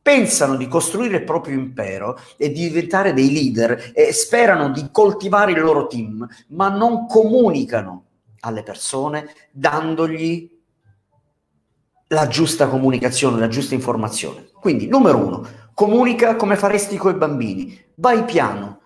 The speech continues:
non dare per scontato ciò che dici, ricostruisci, dagli modo di arrivare alla parola che stai dicendo, capendo, <clears throat> rendendo chiaro ciò che c'era prima.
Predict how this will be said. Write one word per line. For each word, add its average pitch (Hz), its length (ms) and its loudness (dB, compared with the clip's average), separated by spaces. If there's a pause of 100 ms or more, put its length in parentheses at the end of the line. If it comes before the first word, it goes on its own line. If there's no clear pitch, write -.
non 226 220 0
dare 226 240 4
per 220 120 2
scontato 208 500 -2
ciò 196 200 -4
che 170 180 -6
dici, 127 380 -8 (200)
ricostruisci, 220 1300 -2 (1040)
dagli 196 460 2
modo 190 320 4
di 180 140 2
arrivare 170 680 2
alla 131 120 -4
parola 151 320 2
che 127 60 -8
stai 139 200 -6
dicendo, 151 440 -4 (340)
capendo, 196 580 0
<clears throat> 226 380 2
rendendo 185 540 0
chiaro 196 460 4
ciò 226 200 2
che 202 120 0
c'era 185 320 2
prima. 123 460 -6